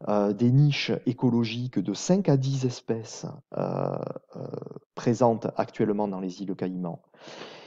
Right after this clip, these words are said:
Et puis environ en deux mille soixante, vous avez vingt à vingt-cinq pour cent des espèces qui brutalement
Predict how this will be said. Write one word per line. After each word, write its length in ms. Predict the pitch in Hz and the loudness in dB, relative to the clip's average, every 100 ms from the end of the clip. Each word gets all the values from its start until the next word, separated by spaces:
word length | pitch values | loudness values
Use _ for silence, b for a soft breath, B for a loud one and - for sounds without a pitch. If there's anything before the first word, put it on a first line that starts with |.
| B - | B 0
Et 60 | 123 | 4
puis 180 | 214 | 8
environ 380 | 202 175 170 202 | 8 10 10 10
en 60 | 170 | 10
deux 140 | 147 | 10
mille 240 | 156 185 151 | 10 8 6
soixante, 640 | - 135 - 123 147 175 214 - _ _ _ _ _ _ _ - - | 4 0 0 -2 -2 -4 -8 -10 _ _ _ _ _ _ _ -20 -18
vous 240 | - 120 135 | -6 4 6
avez 440 | 147 165 202 208 | 8 8 6 6
vingt 440 | 151 113 156 185 180 | 4 6 6 6 6
à 80 | |
vingt-cinq 460 | 123 170 185 202 175 | 8 8 8 4 4
pour 220 | - 143 | 2 2
cent 180 | - 147 | 4 4
des 200 | 160 123 | 4 4
espèces 420 | 120 - 143 - | 4 4 4 0
qui 140 | 135 127 | -4 0
brutalement 760 | 127 202 214 165 131 113 143 | 6 6 8 8 8 4 -2